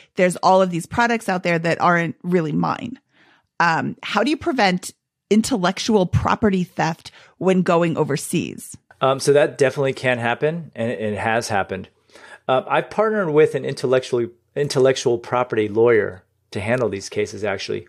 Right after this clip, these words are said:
Speaker 2: Uh, I don't wanna get into the law too much since that's not my area of expertise, but the answer is to register the copyright for that and, and trademark your brand, of course.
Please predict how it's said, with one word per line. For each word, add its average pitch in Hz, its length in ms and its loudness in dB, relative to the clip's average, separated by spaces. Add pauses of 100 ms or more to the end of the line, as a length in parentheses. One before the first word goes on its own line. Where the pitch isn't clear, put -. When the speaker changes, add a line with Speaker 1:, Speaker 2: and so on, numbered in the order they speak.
(680)
Speaker 2:
Uh, 127 340 2
I 170 80 0
don't 190 120 4
wanna 185 160 4
get 165 180 4
into 151 160 -4
the 135 100 4
law 135 200 4
too 147 180 -6
much 151 220 -2
since 127 160 -10
that's 123 220 -2
not 120 120 0
my 117 140 -2
area 113 240 4
of 110 40 -2
expertise, 113 680 -4
but 127 480 0
the 131 260 2
answer 160 320 2
is 123 260 -2
to 123 140 -6
register 113 540 -2
the 107 100 -10
copyright 95 840 -6 (480)
for 120 240 2
that 90 340 0
and, 117 220 -4
and - 160 -2
trademark 135 440 0
your 98 100 -4
brand, 98 420 -4
of - 80 -18
course. - 400 -8